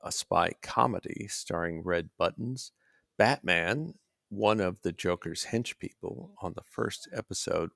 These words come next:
with the villain, and Hawaii Five-O as a woman scientist trying to find the source of a plague. The former actress said she liked Dean Martin on The Silencers,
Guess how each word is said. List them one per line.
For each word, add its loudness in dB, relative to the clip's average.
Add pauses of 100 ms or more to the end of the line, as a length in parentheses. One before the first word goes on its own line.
with -4
the -4
villain, -2 (420)
and 2
Hawaii 8
Five-O 4
as -2
a 0
woman 0
scientist -2 (380)
trying 4
to -2
find 2
the -2
source -2
of -4
a 4
plague. 0 (840)
The -6
former 2
actress 0 (160)
said 0
she -4
liked 2
Dean 0
Martin 0
on -2
The -6
Silencers, -6